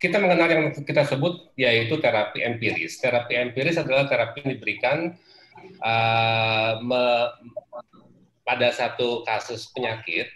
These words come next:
ya, tanpa melihat, eh, apa namanya, kultur atau tidak. Ini pentingnya kita memiliki pola kuman di satu rumah sakit,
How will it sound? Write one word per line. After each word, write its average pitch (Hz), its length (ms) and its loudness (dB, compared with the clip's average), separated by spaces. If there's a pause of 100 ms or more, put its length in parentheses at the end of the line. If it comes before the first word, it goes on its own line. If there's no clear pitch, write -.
ya, 87 240 -6
tanpa 110 320 -4
melihat, 104 480 -6 (160)
eh, 98 720 -4
apa - 160 -10
namanya, 104 480 -8 (320)
kultur 117 320 -2
atau 117 160 -2
tidak. 120 400 -6 (800)
Ini 156 480 0
pentingnya 147 320 -2
kita 151 240 -2
memiliki 139 880 -2
pola 127 240 0
kuman 131 400 -2
di 117 160 -2
satu 113 320 -6
rumah 104 160 -4
sakit, 98 480 -10